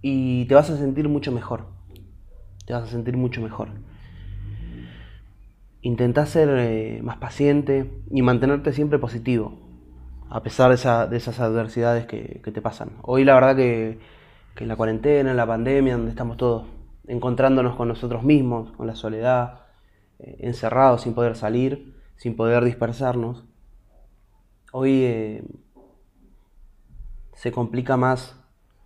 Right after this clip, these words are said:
todo y terminamos por ahí agrandando un, agrandando un pro-, un problema que es minúsculo y, y dándole vueltas y vueltas y por ahí es una pavada.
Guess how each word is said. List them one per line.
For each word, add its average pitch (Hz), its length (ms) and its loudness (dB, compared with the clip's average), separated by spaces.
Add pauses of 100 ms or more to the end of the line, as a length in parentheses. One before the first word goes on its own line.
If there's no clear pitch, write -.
(240)
todo 120 340 -2 (300)
y 120 200 -4
terminamos 120 480 -2
por 123 100 -2
ahí 123 340 0 (440)
agrandando 123 800 4
un, 113 460 0 (680)
agrandando 127 460 2
un 139 160 -2
pro-, 135 120 2
un 127 160 0
problema 135 380 2
que 131 60 -2
es 123 60 -4
minúsculo 151 540 2
y, - 480 -4 (360)
y 117 80 -4
dándole 127 340 0
vueltas 135 400 4
y 127 60 -2
vueltas 156 420 0
y 131 80 -12 (300)
por - 120 -10
ahí 180 80 0
es 139 120 -4
una 135 200 -2
pavada. 131 500 -2